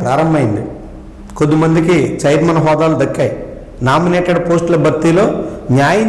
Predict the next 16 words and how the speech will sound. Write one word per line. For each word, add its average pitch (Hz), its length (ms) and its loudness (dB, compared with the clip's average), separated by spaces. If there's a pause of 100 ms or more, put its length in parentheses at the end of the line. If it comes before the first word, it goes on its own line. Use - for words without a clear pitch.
జరిగినటువంటి 185 680 2
వాళ్ళంతా 170 400 2 (220)
సంతృప్తిగా 160 540 2 (100)
ఉన్నారు. 127 260 0 (440)
కానీ 233 260 2
అదే 208 120 4 (120)
సమయంలో 202 340 2 (160)
తెలుగుదేశం 185 560 2
పార్టీలో 175 340 2 (120)
సీనియర్లు 175 500 2 (500)
తీవ్ర 180 320 4 (100)
అసంతృప్తిని 180 560 0
వ్యక్తం 170 300 2
చేస్తున్నారు. 135 440 0 (460)
తమ 165 200 2
అసంతృప్తిని 202 580 0